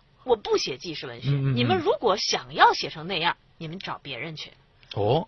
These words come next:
Speaker 1: “我要写的是小说。”
Speaker 2: “我不做刺身，我要加工。”
Speaker 1: “我要加工。”
Speaker 2: 嗯。
Speaker 1: “怎么加工，你们不要干涉。”
Speaker 2: 嗯。
Speaker 1: “嗯，材料给我，你们同意这个意见，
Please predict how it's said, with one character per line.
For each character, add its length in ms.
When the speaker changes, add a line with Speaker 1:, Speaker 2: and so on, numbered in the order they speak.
Speaker 1:
“我 240
要 220
写 220
的 100
是 220
小 520
说。” 380
Speaker 2:
“我 180
不 160
做 200
刺 240
身， 220
我 160
要 100
加 180
工。” 160
Speaker 1:
“我 120
要 100
加 160
工。” 220
Speaker 2:
嗯。 120
Speaker 1:
“怎 220
么 100
加 180
工， 220
你 160
们 120
不 120
要 160
干 180
涉。” 300
Speaker 2:
嗯。 580
Speaker 1:
“嗯， 560
材 160
料 140
给 140
我， 180
你 120
们 160
同 240
意 120
这 180
个 80
意 160
见， 200